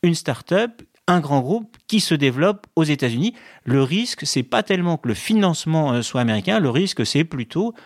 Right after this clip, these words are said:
bah, qu'il soit racheté par Google, euh, dans six mois ou dans un an, parce que leur business model est,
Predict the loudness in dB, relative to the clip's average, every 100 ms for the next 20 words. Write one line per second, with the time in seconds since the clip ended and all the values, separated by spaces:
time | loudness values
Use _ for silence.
0 | -20 -10 -6 -2 -2 0 0 0 -2 -2
1 | 0 -2 -4 -2 0 2 0 -2 -4 -2
2 | -2 0 0 2 2 0 -2 -2 -2 -2
3 | -4 -2 -2 0 -2 -2 -2 -2 0 0
4 | 0 -2